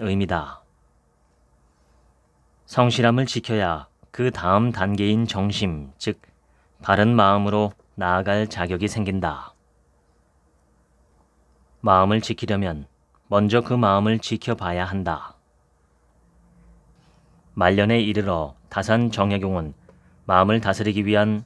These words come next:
단 한 권의 책으로 심경을 꼽았다. 그리고 심경을 해설한 책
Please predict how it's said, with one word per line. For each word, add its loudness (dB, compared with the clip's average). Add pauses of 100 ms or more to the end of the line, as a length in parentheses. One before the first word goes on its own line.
(120)
단 -2
한 -4
권의 0
책으로 -6 (440)
심경을 2
꼽았다. -4 (1600)
그리고 -2 (260)
심경을 2
해설한 -2
책 -8